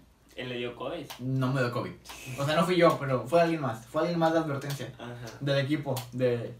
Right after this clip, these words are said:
Speaker 1: El
Speaker 2: producción.
Speaker 1: camarógrafo.
Speaker 2: O sea, sí fui yo. O sea, me enfermé muy culero y por eso no pude grabar esa semana.
Speaker 1: Ujú.
Speaker 2: Pero como quiera, sacamos un buen video, de mala idea.
Speaker 1: De mala, sí, uno
Speaker 2: Hombre,
Speaker 1: increíble.
Speaker 2: pinche videazo,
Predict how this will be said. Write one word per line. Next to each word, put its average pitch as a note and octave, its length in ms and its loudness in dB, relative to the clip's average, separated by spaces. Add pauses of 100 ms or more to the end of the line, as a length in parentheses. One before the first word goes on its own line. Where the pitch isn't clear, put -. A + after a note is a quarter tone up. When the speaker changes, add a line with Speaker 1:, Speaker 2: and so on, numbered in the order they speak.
(140)
Speaker 1:
El A#2 120 -4
Speaker 2:
producción. C3+ 140 0 (120)
Speaker 1:
camarógrafo. C3 680 2 (800)
Speaker 2:
O C#3+ 80 -4
sea, C#3 200 2 (260)
sí C#3 120 -4
fui C#3 160 -4
yo. A#2+ 200 -2 (400)
O C#3 80 -4
sea, C3 300 4
me D3 100 -4
enfermé D3+ 300 -2
muy F#3+ 160 0
culero F3+ 480 2
y D3 60 -6
por C3 220 -2
eso D3+ 280 -2
no C#3 120 -2
pude D3 220 -4
grabar C3+ 260 0
esa C#3+ 140 -6
semana. E3+ 420 -4 (240)
Speaker 1:
Ujú. B2 520 -12
Speaker 2:
Pero C3+ 180 2
como C3+ 160 -2
quiera, E3 220 2
sacamos E3+ 400 -2
un F3 140 0
buen F3+ 140 0
video, D3+ 460 0
de C3+ 140 0
mala D#3 240 2
idea. B2+ 300 -2
Speaker 1:
De A2+ 140 -6
mala, B2 240 -4 (120)
sí, - 160 -18 (180)
uno C3 140 -6
Speaker 2:
Hombre, D#3+ 200 -4
Speaker 1:
increíble. A2+ 280 -10
Speaker 2:
pinche E3+ 340 -4
videazo, C#3+ 560 4